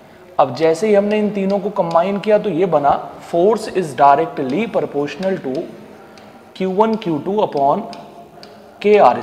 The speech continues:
square। उम्मीद है कि आप लोग समझ रहे होंगे। अब हम सब लोग जानते हैं और बहुत पहले से पढ़ते आ रहे हैं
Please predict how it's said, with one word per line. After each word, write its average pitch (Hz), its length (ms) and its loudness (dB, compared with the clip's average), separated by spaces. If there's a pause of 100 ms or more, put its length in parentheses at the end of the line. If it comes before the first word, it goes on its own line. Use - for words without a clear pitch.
square। 107 400 -10 (1000)
उम्मीद 143 320 -6
है 160 80 0
कि 180 120 -2
आप 175 200 0
लोग 185 120 0
समझ 190 220 -4
रहे 202 140 0
होंगे। 202 260 -4 (840)
अब 143 120 4
हम 170 140 2
सब 180 320 -2
लोग 196 180 2
जानते 165 420 0
हैं 190 100 0
और 208 140 4
बहुत 165 340 -2
पहले 160 280 -4
से 190 120 -6
पढ़ते 175 340 -4
आ 127 140 4
रहे 131 240 -6
हैं 156 240 -6